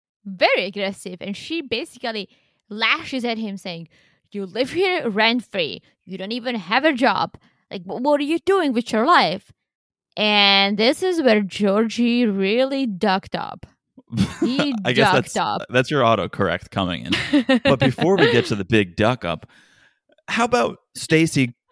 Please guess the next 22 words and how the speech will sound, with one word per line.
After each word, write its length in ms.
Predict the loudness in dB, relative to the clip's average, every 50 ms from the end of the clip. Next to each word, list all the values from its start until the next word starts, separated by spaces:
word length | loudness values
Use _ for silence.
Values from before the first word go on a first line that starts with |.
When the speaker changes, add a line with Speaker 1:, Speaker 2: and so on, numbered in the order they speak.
| _ _ _ _ -10 -8
Speaker 2:
calling 480 | 0 2 2 2 4 0 0 0 -2
Georgie 540 | 0 2 2 2 2 2 2 -2 -2 -2 -2
out 220 | -2 -2 -4 -4
for 120 | -2 -2 2
living 280 | 2 4 2 2 2
rent-free? 760 | 2 2 2 2 2 -2 -8 -14 -4 -2 -2 -2 -2 -4 -8 -14 _ _ _ _ _ _ _ _ _ _ _
How 140 | -6 -4 -4
much 180 | -4 -4 -8 -8
do 60 | -8 -8
you 80 | -6
think 260 | -4 -4 -4 -4 -4 -10 _
Borean's 720 | -20 -16 -4 0 2 2 2 0 0 -2 -4 -4 -6 -8 -8
paying 360 | -10 -4 -2 -2 -2 -2 -4 -6
a 80 | -8
month? 360 | -6 -6 -8 -8 -10 -12 -16 -20 _ _ _ _ _ _ _ _ _ _ _ _ _ _ _ _ _ _ _ _
Speaker 1:
Well, 260 | 2 4 4 4 4
I 200 | 2 2 0 0
think 200 | -2 -4 -4 -2
nothing, 420 | 0 0 0 -2 -2 -2 -4 -2 0
but 160 | 0 0 0
at 160 | 0 -2 -2
least, 340 | -4 -4 -4 -4 -6 -16 _